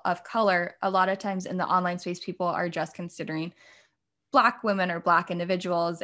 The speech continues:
And I think it's important to note that people of color actually also includes, you know, people from India,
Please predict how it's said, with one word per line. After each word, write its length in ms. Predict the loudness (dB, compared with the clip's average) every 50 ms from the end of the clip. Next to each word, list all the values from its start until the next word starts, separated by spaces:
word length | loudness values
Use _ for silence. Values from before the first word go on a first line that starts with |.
| -8 -6
And 380 | -2 0 0 0 0 -2 -6 -10 _ -20 -12 -4 0
I 140 | 2 2 4
think 140 | 4 2
it's 100 | 2 2
important 640 | 0 -2 -2 0 0 -2 0 0 -2 -2 -2 -2 -4 -6
to 120 | -4 -4 -2
note 500 | -2 0 0 2 2 2 0 -2 -4 -8 -6 -2
that 520 | 0 2 2 2 2 0 -2 -4 -8 -12 _ _ _ _ _ -6
people 280 | -2 -2 0 2 2
of 140 | 2 0 0
color 460 | -2 -2 0 0 2 4 4 4 4 4
actually 460 | 4 4 4 2 0 -4 -6 -4 -4 -6 -6 -2
also 520 | 2 4 4 4 4 2 0 0 0 0 0
includes, 800 | 0 -2 -4 -4 -6 -8 -4 -2 0 2 2 2 0 -4 -8 _ _ _ _ _ _ _ -6
you 160 | -2 0 0
know, 160 | 2 0 0
people 280 | -2 -4 -6 -4 -4 -4
from 200 | -4 -4 -4 -2 0
India, 640 | 2 2 4 4 4 4 4 4 4 4 2 0